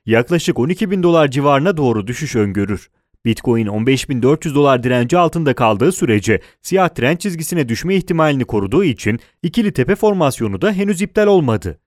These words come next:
Fiyatın siyah trend çizgisine inip tekrar yükselmesi veya doğrudan on beş bin dört yüz dolar üzerine çıkması halinde ise formasyon iptal olacaktır. Sonuç olarak Bitcoin'in hızlı toparlanmasının yüksek talebe işaret ederek olumlu gözüktüğü ancak on beş bin dört yüz dolar altında kaldığı sürece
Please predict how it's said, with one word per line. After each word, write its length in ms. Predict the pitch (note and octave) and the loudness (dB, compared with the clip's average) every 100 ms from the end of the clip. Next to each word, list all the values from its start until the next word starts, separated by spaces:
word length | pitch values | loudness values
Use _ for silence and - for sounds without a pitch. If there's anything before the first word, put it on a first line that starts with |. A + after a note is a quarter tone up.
| _ _ | _ _
Fiyatın 380 | A#2 G#2 - | 0 2 0
siyah 280 | E3+ D#3 B2 | -2 2 2
trend 300 | A#2 C3 C#3+ | 2 0 0
çizgisine 500 | E3 D#3+ D3 - D3 | -2 -4 -6 -4 -2
inip 300 | B2+ G2 - | -2 -4 -4
tekrar 320 | C#3 D#3+ F#3 | -2 0 2
yükselmesi 680 | C#3 - C3+ B2 B2+ - A2+ | 0 0 0 2 0 -2 0
veya 360 | A2+ A2+ G2+ E2+ | 2 2 2 2
doğrudan 420 | B2 F3 D#3+ D3 | 2 4 2 0
on 220 | A#2 C#3 | 0 0
beş 220 | F#3 F3+ | 0 0
bin 120 | F#3 D3 | -2 2
dört 220 | F#3+ G3 | 2 0
yüz 120 | E3 | 0
dolar 220 | E3 D#3+ | 2 4
üzerine 300 | C#3+ D3+ D3 | 2 0 0
çıkması 440 | B2 A2+ A2 G#2+ G3 | -2 -4 -4 0 2
halinde 420 | G3 B2+ G2 F2+ | 2 0 0 -4
ise 260 | E2+ D#3 E3 - - | 0 -2 -2 -8 0
formasyon 460 | G#3+ G#3+ F#3+ F#3+ F#3+ | 2 4 2 0 -2
iptal 240 | F#3 E3+ | 0 2
olacaktır. 680 | B2+ A2 G#2 B2 - A2 - _ _ _ | 2 2 2 0 0 -4 -6 _ _ _
Sonuç 340 | - E3+ G3 G#3 | -2 0 2 2
olarak 420 | F3+ E3 D#3 - | 2 2 0 -2
Bitcoin'in 500 | F#3+ - F#3+ E3+ A3 | -4 0 2 2 0
hızlı 300 | G3 F#3 G3+ | 0 0 -2
toparlanmasının 920 | G3 F#3 E3+ E3 D#3 D3 E3+ D#3 A#2+ | -2 0 2 2 2 0 0 0 0
yüksek 320 | G#2 - G#3+ | 0 -2 -2
talebe 300 | G3 F3 D3 | 0 2 2
işaret 400 | A#2+ B2 B2+ E3+ | 0 2 0 2
ederek 400 | F3 D3+ C#3 - | 2 4 2 2
olumlu 380 | A2+ A2 E3+ F3 | 0 0 0 0
gözüktüğü 480 | D#3+ A2 - G#2 F2+ | 0 -2 -6 -4 -2
ancak 500 | G#2 G#2 G#2 B2+ - _ | -2 -2 -2 -2 -4 _
on 180 | F#3 G#3 | -2 0
beş 220 | A3+ F#3 | 0 0
bin 140 | G3 C#3 | -2 0
dört 200 | F#3+ G#3+ | 0 0
yüz 120 | F#3 | 0
dolar 200 | F#3 E3+ | 2 4
altında 400 | D#3+ D3+ E3+ D#3 | 2 2 0 0
kaldığı 360 | C3+ A#2 C3 F#3+ | 2 2 2 0
sürece 500 | D#3 A2+ F#2+ A2+ | 0 0 2 0